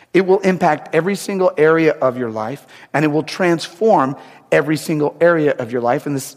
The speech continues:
and the principle is simple. It's just that we dig in. Because here's the simple truth, and you can write this down. An experience produces desire, but devotion produces results, right? We have an experience. We have the desire.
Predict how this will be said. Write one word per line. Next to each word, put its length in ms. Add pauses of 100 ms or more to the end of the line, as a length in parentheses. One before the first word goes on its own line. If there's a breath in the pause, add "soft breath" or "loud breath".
and 140
the 60
principle 360
is 120
simple. 340
It's 160
just 280
that 140
we 140
dig 320
in. 260 (680 soft breath)
Because 200
here's 200
the 80
simple 280
truth, 280
and 80
you 80
can 100
write 220
this 160
down. 240 (680 soft breath)
An 80
experience 680
produces 500
desire, 580 (840 soft breath)
but 160
devotion 680 (200)
produces 540 (120)
results, 500 (500)
right? 220 (320 loud breath)
We 120
have 140
an 60
experience. 800 (380 soft breath)
We 100
have 200
the 60
desire. 640